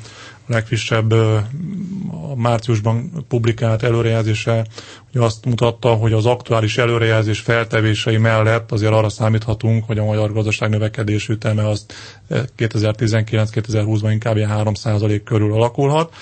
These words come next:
Itt ugye nagyon fontos hangsúlyozni, hogy az aktuális előrejelzés feltevései mellett, ö,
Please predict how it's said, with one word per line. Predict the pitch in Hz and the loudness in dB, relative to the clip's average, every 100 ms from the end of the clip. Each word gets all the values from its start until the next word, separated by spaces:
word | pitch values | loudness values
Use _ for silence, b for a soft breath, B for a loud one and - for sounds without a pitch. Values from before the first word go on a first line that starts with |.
| B B B B | B B B B
Itt | 117 | 0
ugye | 123 127 | 2 4
nagyon | 147 127 | 4 2
fontos | 131 127 110 117 - B B - | 0 -2 0 -2 -4 B B 2
hangsúlyozni, | 123 117 120 113 | 2 4 4 4
hogy | 113 | 4
az | 117 | 2
aktuális | 117 117 110 107 | 2 2 2 2
előrejelzés | 113 110 107 104 | 2 2 2 0
feltevései | - 113 110 110 107 101 110 | 0 0 0 0 0 0 0
mellett, | 107 107 104 107 107 | 2 4 2 0 -2
ö, | 165 120 | -4 -2